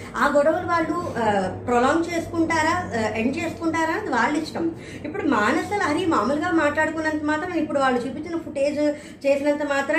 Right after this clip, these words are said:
ఇప్పుడు ఆ ఫుటేజ్లో వీళ్ళిద్దరి మధ్య సైడ్ ట్రాక్ జరుగుతోంది, మానస్ ఆటని దారి తప్పిస్తున్నాడు, ఆ, ఆరి-, దారి తప్పుతోంది,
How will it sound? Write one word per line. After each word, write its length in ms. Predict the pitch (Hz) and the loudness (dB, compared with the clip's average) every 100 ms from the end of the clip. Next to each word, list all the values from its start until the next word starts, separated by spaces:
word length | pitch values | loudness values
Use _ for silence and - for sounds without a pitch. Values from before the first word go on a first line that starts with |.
| 330 | 2
ఇప్పుడు 160 | 311 | 4
ఆ 160 | 262 285 | 2 2
ఫుటేజ్లో 440 | 311 285 285 302 | -2 0 0 2
వీళ్ళిద్దరి 720 | 320 - - 269 269 269 302 | -2 -2 -2 0 2 0 0
మధ్య 260 | 269 254 294 | -2 0 0
సైడ్ 300 | 294 220 220 | 0 -2 0
ట్రాక్ 460 | 294 294 294 262 247 | 0 0 0 0 2
జరుగుతోంది, 500 | 240 269 277 269 277 | 2 2 0 0 0
మానస్ 440 | 240 226 269 269 | 0 2 0 0
ఆటని 440 | 262 214 226 262 | 0 2 0 -2
దారి 340 | 254 214 214 269 | 0 0 0 -4
తప్పిస్తున్నాడు, 520 | - 247 269 254 247 233 - - 214 | -8 -10 -4 0 0 -2 -10 -8 -6
ఆ, 80 | 226 | 0
ఆరి-, 500 | 220 240 240 208 196 | 0 2 4 2 4
దారి 340 | 214 233 277 | 4 4 0
తప్పుతోంది, 640 | - 277 262 254 254 254 | -4 -6 -2 -2 -2 -4